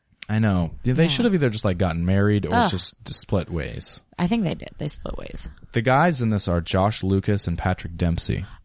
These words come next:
Speaker 2: Oh, what? Patrick Dempsey. Okay.
Speaker 1: Right.
Speaker 2: Weird. Uh, all right.
Speaker 1: You got your guess locked in, in your head?
Speaker 2: Yeah.
Speaker 1: All right, I got mine. I think it's a sixty-two.
Speaker 2: I think it's eighty-two.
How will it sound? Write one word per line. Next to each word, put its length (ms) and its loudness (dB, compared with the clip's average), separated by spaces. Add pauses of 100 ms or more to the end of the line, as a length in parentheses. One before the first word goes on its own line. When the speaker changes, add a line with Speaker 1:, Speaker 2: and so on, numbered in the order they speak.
Speaker 2:
Oh, 1040 -4 (120)
what? 400 0 (360)
Patrick 400 -12
Dempsey. 640 -8
Okay. 480 -6 (220)
Speaker 1:
Right. 280 -2 (420)
Speaker 2:
Weird. 320 0 (460)
Uh, 300 0 (120)
all 100 2
right. 220 2 (640)
Speaker 1:
You 80 2
got 160 4
your 100 4
guess 300 2
locked 300 2
in, 240 0
in 160 0
your 100 4
head? 220 4
Speaker 2:
Yeah. 640 4 (680)
Speaker 1:
All 80 2
right, 120 4
I 80 4
got 140 2
mine. 280 2 (240)
I 120 2
think 220 0
it's 160 0
a 60 2
sixty-two. 560 -2 (800)
Speaker 2:
I 80 2
think 140 4
it's 180 0
eighty-two. 560 0